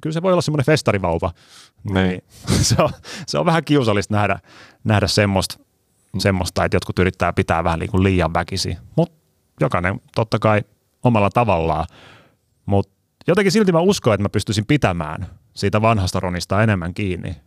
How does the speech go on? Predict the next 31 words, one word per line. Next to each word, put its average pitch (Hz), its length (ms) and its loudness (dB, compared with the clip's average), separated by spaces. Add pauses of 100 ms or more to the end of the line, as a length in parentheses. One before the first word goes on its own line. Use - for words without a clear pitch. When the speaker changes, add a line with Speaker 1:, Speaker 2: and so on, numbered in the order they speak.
(160)
Speaker 1:
mut 117 160 -4
kyllä 269 160 0
mä 165 80 2
oon 170 100 4
aika 120 180 2
paljon 101 260 0
ihmisenä 85 360 -2
muuttunut 87 460 -8
tässä - 220 -12
nyt - 140 -18 (280)
vuoden 95 320 -8
aikana. - 260 -14 (800)
Oot 180 120 0
Speaker 2:
Mm. - 20 0
Speaker 1:
sä 226 80 2
huomannut 107 360 2
mus 90 160 -4
jotain 85 300 -10 (640)
muutosta? - 460 -8 (2000)
Speaker 2:
Oon, 87 420 -2
joo. 85 180 0 (1800)
Hmm, 101 340 0 (380)
mitenköhän 90 360 0
mä 85 80 0
kuvailisin? 82 640 0 (580)
Speaker 1:
Kyllä 95 120 -6
sä 110 80 0
voit 120 140 0
ihan 101 120 4
suorakin 90 340 0
sanoa. 95 340 -12